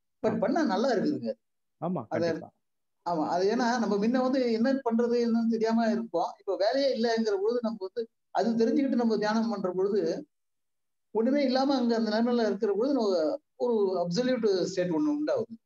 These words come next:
Speaker 1: stillness ஒண்ணு உண்டாகுது.
Speaker 2: Correct, டெஃபினட்டா positive effects இருக்கு.
Speaker 1: ஆமா, அந்த stillness நமக்கு ஒரு, ஒரு இது கொடுக்குது.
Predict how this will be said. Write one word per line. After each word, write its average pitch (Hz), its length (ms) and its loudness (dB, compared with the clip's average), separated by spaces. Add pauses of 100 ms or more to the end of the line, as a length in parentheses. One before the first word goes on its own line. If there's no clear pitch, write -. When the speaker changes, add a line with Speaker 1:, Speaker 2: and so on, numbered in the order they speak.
(120)
Speaker 1:
stillness 220 520 -2
ஒண்ணு 143 200 -6
உண்டாகுது. 117 360 -8 (800)
Speaker 2:
Correct, 143 340 0
டெஃபினட்டா 127 440 -4
positive 123 480 -4
effects - 300 -12
இருக்கு. - 200 -16 (640)
Speaker 1:
ஆமா, 175 260 -2 (460)
அந்த 240 160 0 (120)
stillness 277 360 0
நமக்கு 220 260 2
ஒரு, 196 200 2 (440)
ஒரு 226 240 -4
இது 208 140 -2
கொடுக்குது. 175 400 -8